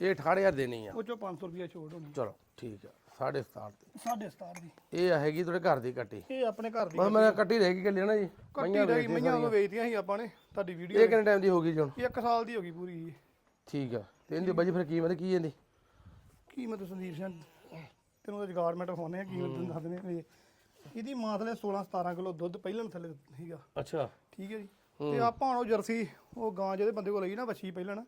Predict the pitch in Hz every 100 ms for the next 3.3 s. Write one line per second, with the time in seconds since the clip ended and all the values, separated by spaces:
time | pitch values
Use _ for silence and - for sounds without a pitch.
0 | - 143 160 143 120 _ - 208 214 190
1 | 185 202 208 202 190 180 185 170 190 -
2 | _ - 156 143 127 - - 226 226 233
3 | 220 175 170